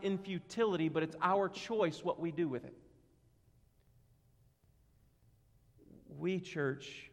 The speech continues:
we've gotta live in light of eternity today. So the encouragement, I'll, I'll try to be quick. The encouragement is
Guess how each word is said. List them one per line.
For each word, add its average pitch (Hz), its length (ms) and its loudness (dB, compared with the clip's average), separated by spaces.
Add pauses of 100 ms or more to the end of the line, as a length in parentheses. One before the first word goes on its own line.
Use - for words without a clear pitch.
(640)
we've 160 160 0
gotta 165 220 4
live 170 400 2
in 156 240 -2
light 151 340 0
of 131 120 -4
eternity 127 680 -8 (260)
today. 127 500 -10 (2250)
So 147 220 -2
the 143 120 -2
encouragement, 135 680 -4
I'll, 139 320 -4
I'll 135 60 -4
try 135 240 -6
to 131 80 -6
be 127 80 -8
quick. 123 340 -8
The 127 80 -10
encouragement 139 560 -6 (400)
is 131 320 -4